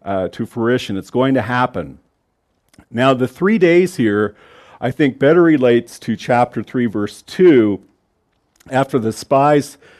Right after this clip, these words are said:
left Jericho, we're gonna look at this tomorrow night, God willing. After the spies left Jericho, they didn't go, uh,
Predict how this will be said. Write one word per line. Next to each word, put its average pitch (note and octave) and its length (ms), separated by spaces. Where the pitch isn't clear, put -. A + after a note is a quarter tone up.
left C3+ 320
Jericho, B2+ 460
we're G#2+ 140
gonna A2+ 140
look A2 220
at G#2 120
this G#2+ 180
tomorrow G#2 320
night, A2 260
God F2+ 220
willing. F2+ 400
After A#2 220
the G#2+ 80
spies C3+ 480
left A#2+ 200
Jericho, C#3 440
they A#2+ 160
didn't F#3 240
go, C#3+ 320
uh, A2+ 200